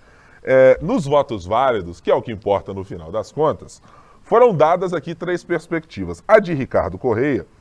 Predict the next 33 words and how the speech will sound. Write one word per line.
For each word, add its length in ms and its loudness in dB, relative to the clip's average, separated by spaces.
seria 400 -2
de 100 -12
cinquenta 560 -8
e 60 -4
dois 380 -4
vírgula 480 -4
um 400 -6
para 240 -4
o 140 -6
ex-presidente, 920 -14
presidente 460 -12
eleito 320 -12
Luiz 160 -12
Inácio 320 -14
Lula 200 -8
da 120 -2
Silva, 420 -4
e 60 -14
quarenta 360 0
e 60 -8
sete 280 -8
vírgula 320 -8
nove 300 0
para 400 6
o 100 0
atual 320 2
presidente, 540 -6
presidente 420 -10
derrotado 560 2
nas 200 -4
eleições, 480 -6
Jair 200 -4
Bolsonaro. 640 -6